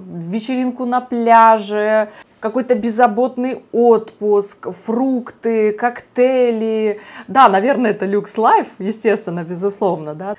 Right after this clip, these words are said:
Такие отпуска — это атрибут роскошной жизни. Но, опять же, он, мне кажется, достаточно молодёжным, <laughs> этот парфюм. То есть я бы его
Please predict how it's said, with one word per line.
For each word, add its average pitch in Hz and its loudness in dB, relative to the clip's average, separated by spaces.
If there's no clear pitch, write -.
Такие 226 2
отпуска — 240 0
это 185 -2
атрибут 220 0
роскошной 196 -4
жизни. 262 0
Но, 233 4
опять 220 4
же, 160 -6
он, 262 4
мне 214 0
кажется, 202 -4
достаточно 190 -2
молодёжным, 180 0
<laughs> - -20
этот - -10
парфюм. 202 -4
То 185 -4
есть 180 -8
я 196 0
бы 226 0
его 208 0